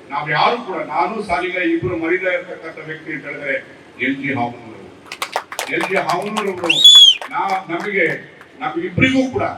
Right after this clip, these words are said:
ದೇವರಾಜ ಹೆಸರು ಹೇಳಿ ನನಗೆ ಕಳ್ಳಂಬೆಳ್ಳಕ್ಕೆ ಮತ್ತು ಅವರಿಗೆ ಸಿರಾಕ್ಕೆ ಟಿಕೆಟ್ ಅನ್ನು ಕೊಡಿಸಿ ಶಾಸಕರನ್ನಾಗಿ ಕೆಲಸವನ್ನ ಮಾಡಿದಂಥವ್ರು ಅಂತ ಹೇಳಿದ್ರೆ ಅದು ಹಾವನೂರವರು. ಅವ್ರಿಗೆ ನಮಗೆ ಒಂದು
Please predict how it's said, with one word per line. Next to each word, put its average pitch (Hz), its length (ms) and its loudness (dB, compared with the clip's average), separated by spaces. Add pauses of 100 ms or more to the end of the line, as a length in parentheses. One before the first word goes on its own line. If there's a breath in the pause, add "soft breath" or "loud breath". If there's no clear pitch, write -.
(420)
ದೇವರಾಜ 196 420 0
ಹೆಸರು 170 200 -6 (100)
ಹೇಳಿ 202 220 2 (460)
ನನಗೆ 147 300 -2
ಕಳ್ಳಂಬೆಳ್ಳಕ್ಕೆ 202 600 0 (120)
ಮತ್ತು 185 200 -6
ಅವರಿಗೆ 165 300 -2
ಸಿರಾಕ್ಕೆ 180 440 -4
ಟಿಕೆಟ್ 175 340 -8
ಅನ್ನು 160 200 -8
ಕೊಡಿಸಿ 170 340 -2 (440)
ಶಾಸಕರನ್ನಾಗಿ 175 840 0 (520)
ಕೆಲಸವನ್ನ 180 460 -2 (100)
ಮಾಡಿದಂಥವ್ರು 160 600 -4
ಅಂತ 139 140 -14
ಹೇಳಿದ್ರೆ 139 240 -4 (200)
ಅದು - 120 -8 (120)
ಹಾವನೂರವರು. 165 600 -2 (460)
ಅವ್ರಿಗೆ 165 300 0
ನಮಗೆ 160 280 -6
ಒಂದು 156 140 -4